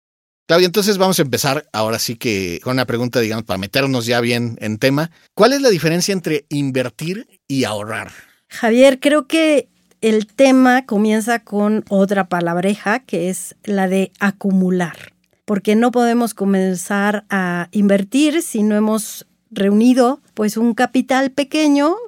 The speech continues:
Speaker 2: que puede convertirse en un capital mayor, Javier. Y creo que acumular está un poco satanizado a veces.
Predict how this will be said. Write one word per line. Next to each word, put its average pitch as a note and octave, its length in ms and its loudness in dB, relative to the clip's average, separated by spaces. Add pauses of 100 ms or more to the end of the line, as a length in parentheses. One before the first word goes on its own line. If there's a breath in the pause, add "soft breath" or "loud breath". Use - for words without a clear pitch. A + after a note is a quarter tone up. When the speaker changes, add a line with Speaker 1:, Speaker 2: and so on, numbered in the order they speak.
(120)
Speaker 2:
que G#3 160 -4
puede G#3 320 0
convertirse G#3 720 -2
en G#3+ 100 0
un F#3+ 120 0
capital G3 480 -4
mayor, G3 400 -2
Javier. G#3 520 -2
Y A#3+ 120 -4
creo D4+ 260 0
que - 340 -2
acumular A#3+ 1000 2
está B3+ 340 0
un E4+ 160 -2
poco C#4+ 880 0
satanizado G3+ 880 0
a F3+ 80 0
veces. G3 540 -4